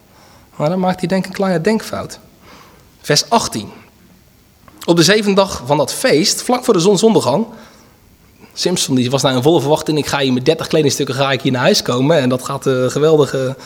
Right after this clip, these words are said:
die zal, eh, bijzonder daar tevreden mee zijn geweest. Vlak voor zonsondergang, op die zevende dag,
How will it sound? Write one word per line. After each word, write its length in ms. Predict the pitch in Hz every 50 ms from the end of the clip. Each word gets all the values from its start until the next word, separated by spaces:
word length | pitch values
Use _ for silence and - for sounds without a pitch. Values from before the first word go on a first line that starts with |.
| - - - - - - -
die 100 | - 139
zal, 260 | 135 127 131 127 127
eh, 280 | 131 131 127 123 123 117 80 76 110 - - 76 87
bijzonder 360 | 107 117 120 131 151 160 139
daar 120 | 135 131 139 147 - - - - 190 -
tevreden 340 | - 139 127 175 202 202 160
mee 100 | 139 131
zijn 200 | - 135 123 120
geweest. 380 | 123 120 131 175 220 - - - - - - - - - - - - - - - - - _ _ _ _ _ _
Vlak 200 | - - 233 226
voor 120 | - 220 170
zonsondergang, 640 | - 190 160 - 220 240 220 196 196 214 220 208
op 120 | 180 160 151
die 100 | 139 123
zevende 360 | 151 175 190 196 180 151 139
dag, 420 | 151 165 190 190 - - - -